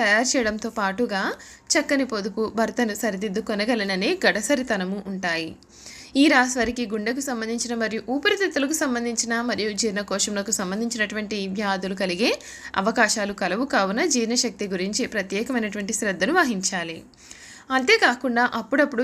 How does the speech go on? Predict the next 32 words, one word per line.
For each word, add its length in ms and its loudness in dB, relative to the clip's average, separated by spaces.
చర్మ 220 0
వ్యాధులు 380 2
కూడా 180 4
వీరిని 320 2
బాధించును. 580 2
ఆరోగ్యానికి 520 4
సంబంధించినటువంటి 720 2
దిగులు 280 4
ఈ 100 6
రాశి 200 2
వారికి 260 0
అధికంగా 360 -2
ఉంటుంది. 340 -2
దానితో 380 2
పాటుగా 360 -4
నిరుత్సాహం 540 -4
కూడా 180 -2
అధికంగానే 520 -2
ఉంటుంది. 360 -4
ఇతరులు 320 0
తమ 240 -2
మీద 120 0
శ్రద్ధ 220 4
చూపలేదని 540 2
వీరికి 300 -2
బాధ 180 -2
కూడా 180 2
అధికంగానే 560 0
ఉంటుంది. 360 0
ఈ 100 6
రాశి 280 8
వారికి 220 2